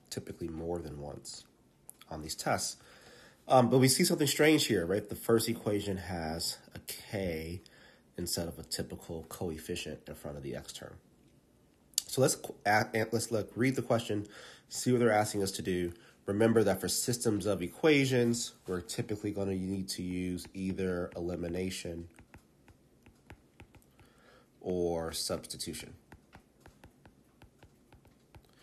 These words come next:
So the question says, "In the system of equations above, k is a constant and x and y are variables. For what value of k will the system of equations have no solution?" Okay, so that's very important.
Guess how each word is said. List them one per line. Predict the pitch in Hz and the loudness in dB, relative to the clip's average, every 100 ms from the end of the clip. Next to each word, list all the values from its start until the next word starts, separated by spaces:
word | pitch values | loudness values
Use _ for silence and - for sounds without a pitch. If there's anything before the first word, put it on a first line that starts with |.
| - - - - - | -20 -20 -20 -20 2
So | 143 | 2
the | 131 | 8
question | 180 185 143 | 8 8 4
says, | 120 117 | 4 4
"In | - 147 | 4 4
the | 165 | 4
system | - 135 147 | 2 2 4
of | 123 | 4
equations | 110 - 110 101 98 | 4 2 2 2 -2
above, | 92 90 107 - - - | -2 0 0 -4 -12 -14
k | - - 131 110 107 - - | -8 4 6 6 4 0 -2
is | - | -6
a | 95 | -6
constant | - 92 85 - - 156 175 - - - - - - | -6 -6 -4 -6 -4 -4 -6 -12 -20 -20 -20 -20 -2
and | 101 98 | -2 2
x | 104 104 - | 2 2 2
and | 101 | 2
y | 92 90 | 2 2
are | |
variables. | 90 95 95 92 - - - - | 2 2 2 0 -8 -14 -16 -4
For | 117 | 0
what | 107 139 139 | 6 4 6
value | 131 131 131 117 | 8 8 8 4
of | - | 2
k | - 127 107 98 | -4 0 2 2
will | 92 | 0
the | 95 | -2
system | - - 120 120 | -4 -4 -2 0
of | 101 | -2
equations | 95 101 98 95 - | -2 -2 -2 -4 -4
have | 92 87 | -2 -2
no | 90 87 | -2 -4
solution?" | - 110 170 - 73 | -4 0 0 0 -4
Okay, | - 104 - | -2 -2 -2
so | 76 82 | -4 -2
that's | 98 | -4
very | - 85 87 85 82 - _ _ _ _ _ _ _ - - - | -4 -6 -4 -4 -8 -16 _ _ _ _ _ _ _ -6 -6 -4
important. | 90 76 92 87 - | -8 -6 -8 -6 -10